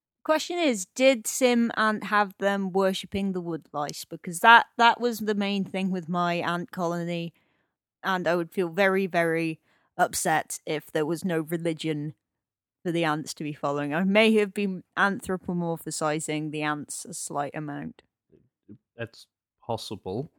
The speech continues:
Speaker 2: <laughs> I don't remember there being any religion. I'm not going to rule out the possibility, and it's, I mean, certainly something you could have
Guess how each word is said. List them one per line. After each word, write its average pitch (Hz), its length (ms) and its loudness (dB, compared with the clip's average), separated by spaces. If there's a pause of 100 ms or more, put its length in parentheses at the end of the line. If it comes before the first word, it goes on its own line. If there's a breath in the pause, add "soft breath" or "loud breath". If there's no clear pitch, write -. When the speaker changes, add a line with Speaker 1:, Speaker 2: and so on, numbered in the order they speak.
(400)
Speaker 2:
<laughs> - 1200 -18
I 139 60 0
don't 233 240 -2 (240)
remember 185 480 2
there 214 160 2
being 214 280 0
any 220 180 2
religion. 226 680 2 (2000 loud breath)
I'm 143 140 0
not 143 160 2
going 117 220 0
to - 100 -12
rule 101 260 -2
out 127 240 2
the 165 80 -8
possibility, 175 640 -6
and 160 80 -2
it's, - 200 -8 (580)
I 98 60 -8
mean, 95 100 -8
certainly 98 500 -4
something 98 380 -6
you 95 160 -6
could 98 240 -6
have 95 220 -4